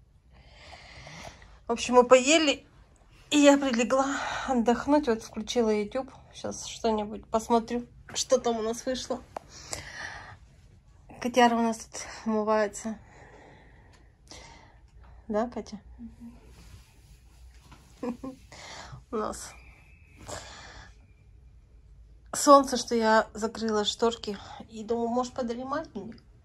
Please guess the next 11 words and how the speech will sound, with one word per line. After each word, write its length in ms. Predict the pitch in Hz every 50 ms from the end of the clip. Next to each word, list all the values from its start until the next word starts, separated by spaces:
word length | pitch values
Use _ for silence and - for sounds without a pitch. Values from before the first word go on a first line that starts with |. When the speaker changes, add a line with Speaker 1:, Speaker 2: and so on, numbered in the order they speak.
| - - -
Speaker 1:
А? 220 | 233 247 285 302 294 - - - - - - - - _ - - - 233 226 -
Может, 240 | 254 240 240 - -
мне 100 | 247 240
подремать? 540 | 247 240 233 240 247 247 247 262 269 269 262 - - - - - - - - - - - - - - - - - - - - - - - - - - - - - - - - - - - - - - - - - - - - - - - - - - - - - - - - - - - -
Ай, 300 | - 254 254 254 254 233 - - - - -
сегодня 340 | - - 247 233 240 233 233
находились, 520 | 240 240 - 262 240 233 294 269 262 -
и 40 | 214
голова 320 | 196 220 220 220 220 220 208
разболелась 600 | 202 196 196 190 202 202 208 202 196 196 202 -
только. 360 | - 214 202 214 - -